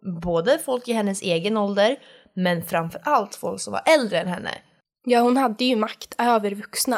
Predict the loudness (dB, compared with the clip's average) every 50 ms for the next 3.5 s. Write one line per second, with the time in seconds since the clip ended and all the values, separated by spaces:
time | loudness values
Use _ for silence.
0 | -2 0 0 2 4 4 4 2 2 0 -2 -2 0 0 0 0 -2 -4 -8 _
1 | _ -20 -20 -20 _ _ _ -20 _ -2 -2 -2 -2 -4 -10 -16 _ _ _ _
2 | _ -20 -20 _ _ _ -8 -6 -4 -4 -4 -4 0 0 0 0 0 -4 -6 -10
3 | -4 0 2 2 2 0 -4 -10 -18